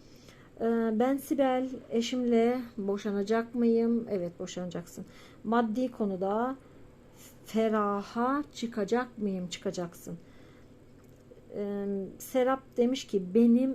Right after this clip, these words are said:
evim olacak mı?" Evet, olacak. Serap'ın iki bin yirmi beşte evi olacak mı? Serap'ın evi ne zaman olacak?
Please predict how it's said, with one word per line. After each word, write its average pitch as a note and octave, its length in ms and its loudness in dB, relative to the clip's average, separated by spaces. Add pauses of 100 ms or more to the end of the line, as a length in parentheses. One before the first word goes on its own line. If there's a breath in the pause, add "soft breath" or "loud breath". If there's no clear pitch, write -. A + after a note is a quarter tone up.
evim A3+ 360 2
olacak F#3 580 -2
mı?" F3+ 100 -8
Evet, A3+ 260 -2
olacak. A#3+ 420 -2
Serap'ın A#3+ 360 2
iki A#3 200 -4
bin B3 120 0
yirmi A#3 360 4
beşte A#3 300 0
evi A3+ 180 2
olacak A#3 520 0
mı? G3+ 240 -4 (340 loud breath)
Serap'ın A#3 480 0
evi A3+ 280 0
ne B3 120 0
zaman F3+ 300 -4
olacak? F3 360 -6